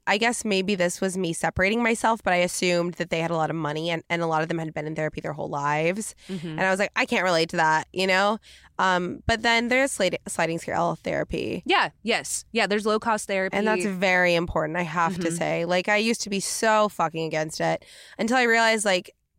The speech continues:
Speaker 1: uh, my resentments are killing me. And my whatever,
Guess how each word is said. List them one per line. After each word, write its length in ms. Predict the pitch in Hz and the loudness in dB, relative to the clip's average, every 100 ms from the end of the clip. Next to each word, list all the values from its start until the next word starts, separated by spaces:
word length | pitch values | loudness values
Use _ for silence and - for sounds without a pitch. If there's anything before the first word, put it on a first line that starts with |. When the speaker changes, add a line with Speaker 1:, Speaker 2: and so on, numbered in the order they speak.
| - | -6
Speaker 1:
uh, 160 | 208 214 | 0 0
my 100 | 214 | 2
resentments 480 | 233 220 214 196 190 | 0 0 0 -2 -2
are 100 | 180 | -4
killing 440 | - 165 165 131 | -4 -6 -6 -6
me. 260 | 185 180 190 | -6 -6 -6
And 160 | 196 190 | -4 -2
my 300 | 196 196 190 | 2 2 2
whatever, 640 | 190 220 285 285 285 269 | 0 2 2 4 4 2